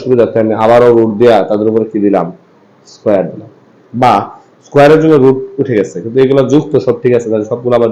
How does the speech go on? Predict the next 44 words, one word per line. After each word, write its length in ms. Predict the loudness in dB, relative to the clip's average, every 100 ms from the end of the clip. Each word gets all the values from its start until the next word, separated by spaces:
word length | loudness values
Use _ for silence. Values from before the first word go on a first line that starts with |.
| -4
যোগ 100 | -6
করে, 160 | -4 -4 -6 _ _ _ _
যোগ 200 | -4 -4 0
করলে 160 | 2 4
এগুলো 160 | 2 0 -2
হবে 140 | -2 -4
হচ্ছে 160 | -4 -6
আপনার 240 | -2 -2 -4 -10 _ _ _
চার 280 | -2 2 2 0
ছয় 180 | -2 -2 0
দশ, 160 | 0 0 -2 -2
দশ 120 | -2 0
দুই 100 | 0
বারো, 160 | 2 0 -2
দুই 180 | 0 0 0 -4 -12
হাতে 180 | -6 -6
আছে 160 | -4 -8 -2 -2
এক, 80 | -2 -6 _ _ _ _ _ _ _
পাঁচ 300 | -2 2 2 0 -4
আর 80 | -2
পাঁচ 140 | -2 -2 -2
দশ, 120 | -2 -2 -2
দশ 140 | -4 -2
চার 120 | -4 -4
চোদ্দ, 200 | -4 -2 -4 -4
চার 160 | -2 -2 -2
হাতে 140 | -4 -6
আছে 160 | -4 -6 -6 -6 -6
এক, 80 | -6 -14 -10 -8
এক 80 | -2
আর 80 | -2
এক 60 | 0
দুই, 120 | -2 -4
দুই 100 | -4 -6
দুই 100 | -6 -6
চার, 120 | -8 -6
চার 100 | -6
চার 100 | -4 -4
আট, 100 | -6 -8 _ -8
আটশো 300 | -8 -6 -6 -2
বিয়াল্লিশ 460 | 0 0 0 -4 -4 -10 _ _ _ _ -10
এক্স 180 | -10 -10
স্কয়ার 280 | -8 -8 -8 -14
সমান 220 | -8 -4